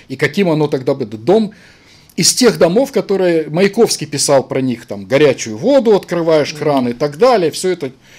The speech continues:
чудесно. Э, в тридцать восьмом году его сажают. А затем его выпускают.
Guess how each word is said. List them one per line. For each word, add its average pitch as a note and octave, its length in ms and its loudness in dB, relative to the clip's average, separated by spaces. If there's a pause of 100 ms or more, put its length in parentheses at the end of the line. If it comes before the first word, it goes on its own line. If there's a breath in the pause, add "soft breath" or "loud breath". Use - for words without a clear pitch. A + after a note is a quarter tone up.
(140 loud breath)
чудесно. C3 560 -4 (520 soft breath)
Э, D#3+ 420 4
в - 80 -20
тридцать F4 240 0
восьмом D#4+ 320 -2
году F#4 340 -2 (560)
его B3 220 -6
сажают. A#3 400 -6 (1500 soft breath)
А F3 80 2
затем A#3+ 380 0
его C3 200 -4
выпускают. A#2+ 880 -6